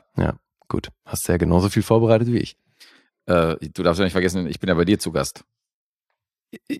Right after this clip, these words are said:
Speaker 1: ja,
Speaker 2: Na
Speaker 1: was,
Speaker 2: ja.
Speaker 1: was dich nicht davon abhält,
Speaker 2: Soll
Speaker 1: irgendwas
Speaker 2: ich jetzt von zu Hause Schnaps mitbringen? Mal abgesehen davon, dass ich gar nicht zu Hause herkomme, sondern direkt vom, vom
Speaker 1: Ja, siehst du,
Speaker 2: Bahnhof.
Speaker 1: hättest du am, am Kiosk noch so zwei kurze kaufen können.
Speaker 2: <laughs> Hier, kleiner Feigling noch kaufen, hier am Kiosk.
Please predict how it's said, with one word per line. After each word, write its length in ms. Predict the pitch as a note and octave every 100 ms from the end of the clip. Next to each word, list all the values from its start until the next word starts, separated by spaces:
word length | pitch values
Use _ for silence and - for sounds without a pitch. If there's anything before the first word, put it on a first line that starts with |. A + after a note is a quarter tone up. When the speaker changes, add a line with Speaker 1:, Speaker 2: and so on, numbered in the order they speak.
| -
Speaker 1:
ja, 380 | G2+ E2+ F#2 F#3
Speaker 2:
Na 100 | E2+
Speaker 1:
was, 80 | E2
Speaker 2:
ja. 100 | E2 -
Speaker 1:
was 220 | A2 G#2
dich 160 | A2+
nicht 200 | A#2+ B2+
davon 300 | B2+ - C3+
abhält, 480 | - C3 - D#3+ D#3
Speaker 2:
Soll 80 | -
Speaker 1:
irgendwas 340 | C3+ C#3 C#3+
Speaker 2:
ich 40 | C#3
jetzt 220 | A#2+ -
von 120 | A2+
zu 100 | G2
Hause 280 | G#2+ A#2+ A2
Schnaps 280 | A2 A#2+ -
mitbringen? 440 | A#2 A#2+ A#2+ A2
Mal 160 | F#2+ G2+
abgesehen 260 | F2 G2+
davon, 160 | G#2 G#2+
dass 100 | G#2+
ich 60 | D#2+
gar 80 | G#2+
nicht 140 | A#2
zu 100 | G#2+
Hause 320 | G2 A2+ A#2
herkomme, 460 | F2+ A#2+ A#2+ F2+ G#2
sondern 240 | F#2 G2
direkt 320 | G2 F#2 B2
vom, 380 | - A2+ G2 F2+
vom 360 | - G2 F#2 F#2
Speaker 1:
Ja, 60 |
siehst 240 | F#3+ A2+ C3+
du, 40 |
Speaker 2:
Bahnhof. 140 | A2+ C3+
Speaker 1:
hättest 220 | C3+ -
du 60 |
am, 200 | - C3+
am 200 | - C3
Kiosk 400 | B2 D#3+ D#3+ -
noch 180 | C3 C3+
so 140 | - C3+
zwei 200 | - B2+
kurze 320 | - C3 A#2
kaufen 300 | A#2 G2+ A2
können. 180 | A2+ A2
Speaker 2:
<laughs> 260 | - -
Hier, 100 | C3+
kleiner 300 | A#2 G#2+ G2+
Feigling 340 | - F2 F2+ -
noch 140 | D2+
kaufen, 260 | - - D#2
hier 140 | D#2+
am 40 | -
Kiosk. 320 | E2+ D2+